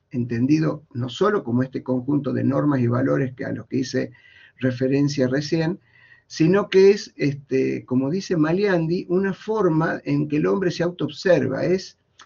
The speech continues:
pararse frente a un espejo y preguntarse a sí mismo qué es lo que estoy haciendo y, y a qué responde eso que estoy haciendo y si realmente responde a mi sistema de valores y convicciones, ¿sí?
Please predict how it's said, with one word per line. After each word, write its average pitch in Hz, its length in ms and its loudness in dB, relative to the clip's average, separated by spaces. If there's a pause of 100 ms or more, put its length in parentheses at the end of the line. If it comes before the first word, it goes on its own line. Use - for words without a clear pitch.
(380)
pararse 208 520 4
frente 151 260 0
a 151 40 4
un 151 60 4
espejo 208 680 0 (300)
y 147 100 0
preguntarse 156 760 0
a 160 40 -2
sí 165 140 -2
mismo 185 520 0 (160)
qué 202 160 6
es 208 80 -2
lo 185 140 -2
que 131 80 -4
estoy 156 280 -4
haciendo 143 720 -2 (460)
y, 135 340 2 (280)
y - 40 -2
a 127 120 -6
qué 185 120 -2
responde 165 540 0
eso 131 180 -2
que 117 80 -6
estoy 127 200 -2
haciendo 131 540 0
y 165 80 -2
si 135 140 -6
realmente 170 480 -2
responde 196 560 0
a - 60 0
mi 131 160 2
sistema 165 640 -2 (420)
de 131 160 4
valores 165 560 4
y 151 100 -4
convicciones, 127 880 0
¿sí? 220 240 -8